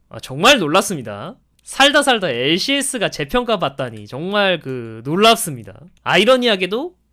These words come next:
현재 미 해군의 해양 전략에 가장 부합한 함종도 엘씨에스입니다. 정말 어메이징해요.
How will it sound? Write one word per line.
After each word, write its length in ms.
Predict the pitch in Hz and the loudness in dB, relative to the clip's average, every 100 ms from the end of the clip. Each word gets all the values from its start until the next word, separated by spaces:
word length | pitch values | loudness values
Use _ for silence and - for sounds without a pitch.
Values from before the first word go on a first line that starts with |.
| _ | _
현재 300 | - 294 277 180 | -4 -2 -2 -6
미 180 | 175 233 | -6 -2
해군의 420 | 277 262 240 269 | -4 -4 -2 -2
해양 340 | 269 311 311 | 0 -2 -4
전략에 340 | 254 190 185 226 | -4 -4 -2 -4
가장 320 | - 226 262 | -6 -6 -6
부합한 420 | - 247 381 349 | -2 0 2 0
함종도 520 | 302 277 240 269 330 254 | -2 -4 -6 -6 -6 -8
엘씨에스입니다. 800 | 247 311 359 320 208 139 107 98 _ _ | -8 -4 -4 -4 -6 -8 -12 -14 _ _
정말 480 | _ 131 131 139 123 - | _ -16 -6 -6 -6 -10
어메이징해요. 920 | 123 156 220 233 180 185 190 131 226 | -8 0 2 2 -2 -2 -2 -4 -10